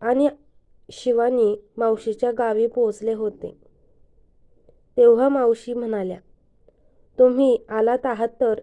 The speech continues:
एक रात्र इथेच थांबा. तसंही खूप उशीर झालाय." म्हणून दोघे मावशीच्या आग्रह खातर त्यांच्या गावी थांबले.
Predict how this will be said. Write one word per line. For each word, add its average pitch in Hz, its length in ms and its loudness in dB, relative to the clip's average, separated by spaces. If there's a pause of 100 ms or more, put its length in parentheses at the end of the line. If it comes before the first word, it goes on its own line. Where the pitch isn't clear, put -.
एक 262 240 -2
रात्र 226 340 -2
इथेच 220 420 -2
थांबा. 208 320 -10 (1600)
तसंही 262 540 4
खूप 277 300 -2
उशीर 247 420 0
झालाय." 214 300 -4 (1800)
म्हणून 277 320 4
दोघे 254 540 4 (520)
मावशीच्या 233 520 2
आग्रह 233 520 0
खातर 277 440 -2 (760)
त्यांच्या 240 320 4
गावी 220 400 -2
थांबले. 214 320 -4